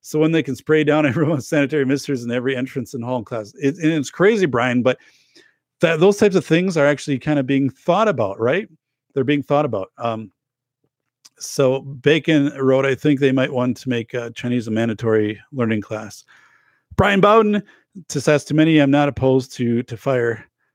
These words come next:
Um, I remember when it was Russia. Yeah. Wow. So, all right. So we get, so I wanted to do three things. One is cost. Schools aren't gonna have the money. Barriers to sustaining special education services. It's too expensive.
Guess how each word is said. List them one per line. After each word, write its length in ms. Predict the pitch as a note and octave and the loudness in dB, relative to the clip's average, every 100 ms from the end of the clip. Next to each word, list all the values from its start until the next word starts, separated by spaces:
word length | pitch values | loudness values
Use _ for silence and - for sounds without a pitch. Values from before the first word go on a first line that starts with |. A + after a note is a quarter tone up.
| _ | _
Um, 540 | B2+ B2 B2+ B2 A#2+ - _ _ _ - | -4 0 0 0 -4 -12 _ _ _ -12
I 40 | |
remember 300 | B2 C3 C3+ | -2 2 4
when 140 | A#2+ C3 | 4 2
it 60 | |
was 140 | C3 A2 | -2 -2
Russia. 280 | A2 G#2+ G#2+ | -2 -2 -4
Yeah. 280 | G#2 G#2+ G#2+ _ | -4 -4 -12 _
Wow. 320 | B2+ A2+ G#2+ - _ _ - - - - _ _ | 0 0 0 -6 _ _ -20 -20 -20 -20 _ _
So, 420 | - F#3 F3+ - | 0 4 4 0
all 120 | F3 F3 | -2 0
right. 180 | E3 | 0
So 140 | - E3 | 0 0
we 80 | E3+ | 0
get, 160 | G#3 - - | -2 -6 -2
so 120 | F3+ | 2
I 40 | |
wanted 220 | F3+ A3+ A3+ | 4 4 2
to 80 | |
do 20 | G3+ | 2
three 160 | G3 | 0
things. 220 | D3 A#2+ C3 | -2 -2 0
One 160 | F#3 | 0
is 100 | F#3 | 0
cost. 380 | - D3 G#2+ - | -2 -4 -4 -8
Schools 260 | - F3 F#3 | -4 -2 0
aren't 140 | E3 | -2
gonna 180 | E3 D3+ | 0 0
have 100 | C#3 | 2
the 80 | C3 | 2
money. 200 | C#3 D3+ | 0 2
Barriers 360 | D#3+ G3 G3+ | 4 4 2
to 120 | - E3+ | -2 -8
sustaining 420 | D#3 - D#3+ D3 | -8 -2 0 0
special 300 | - C3 C3+ | -2 -2 -2
education 400 | A#2 - B2 C3 | -4 -8 -10 -8
services. 420 | B2+ G2 G#2+ - | -10 -12 -14 -14
It's 140 | C3+ D#3+ | -14 -8
too 120 | - | -2
expensive. 580 | F#3 E3+ G#3+ C4+ G3+ - | 0 2 0 0 -2 -16